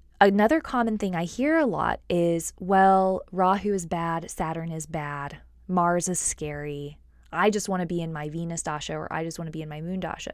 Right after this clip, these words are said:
Totally. It makes sense, right? But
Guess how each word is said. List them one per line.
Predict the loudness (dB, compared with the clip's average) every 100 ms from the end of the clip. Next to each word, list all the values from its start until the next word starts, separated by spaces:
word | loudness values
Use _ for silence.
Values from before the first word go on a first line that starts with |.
| -12
Totally. | -8 -6 -4 -4 -4 -8 -20 -2
It | 2 2
makes | 0 -6
sense, | -2 2 2 0 -8 -12 -12 -2
right? | 0 0 -2 -10 -20 -20 -20 -20 -14 -2
But | 4 6 6 4 -2 -12